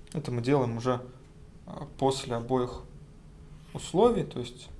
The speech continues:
э, return res у нас написан с тем же самым модульством, что и,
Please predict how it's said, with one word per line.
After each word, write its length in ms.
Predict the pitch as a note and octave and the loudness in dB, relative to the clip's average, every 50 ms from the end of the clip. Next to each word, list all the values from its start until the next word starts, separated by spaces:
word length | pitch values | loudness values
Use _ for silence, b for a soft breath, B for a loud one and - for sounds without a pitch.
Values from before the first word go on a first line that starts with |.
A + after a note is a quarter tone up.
| - - b b b b b b b b b b b - - | -18 -18 b b b b b b b b b b b -16 -14
э, 60 | - - - - - - - - - - - - - - - - - E3 - D#3 D3+ - D3 B2+ | -12 -10 -10 -10 -10 -10 -10 -10 -10 -12 -12 -12 -12 -12 -12 -12 -12 -12 -12 -12 -12 -10 -8 -8
return 360 | B2 B2 - C3 B2 B2 A#2+ | -6 -4 -2 -2 0 0 2
res 200 | F3 G3 F#3+ - - | 2 2 2 0 -2
у 20 | |
нас 160 | B2 B2 - | -4 -4 -4
написан 420 | - A#2 - C#3+ C#3+ C#3+ - C3 A#2+ - - B B B B B B B B B B B B - - - - - - A#3 A#3 - - - - - - - - - - - - - - - - - - - - - - | -6 -4 -2 -2 -2 -2 -4 -6 -6 -8 -8 B B B B B B B B B B B B -14 -16 -16 -16 -16 -16 -16 -14 -14 -14 -14 -14 -16 -18 -18 -16 -16 -14 -12 -12 -10 -10 -12 -12 -14 -16 -16 -14 -12 -10
с 360 | - - - - - - - - | -10 -8 -8 -8 -8 -8 -6 -2
тем 220 | - D3+ C#3 A#2+ | 0 2 2 2
же 80 | A2+ A2+ | 0 -2
самым 320 | - - B2 A#2+ A#2+ B2+ | 0 0 0 2 2 4
модульством, 460 | E3 G3+ G3 - - - - A#2+ A2+ | 2 2 2 0 -6 -6 -8 -6 -6
что 380 | - - - - C#3+ C#3+ D3 D3 C3+ | -6 -6 -2 0 2 2 2 2 0
и, 220 | A#2+ B2 B2 | -2 -2 -2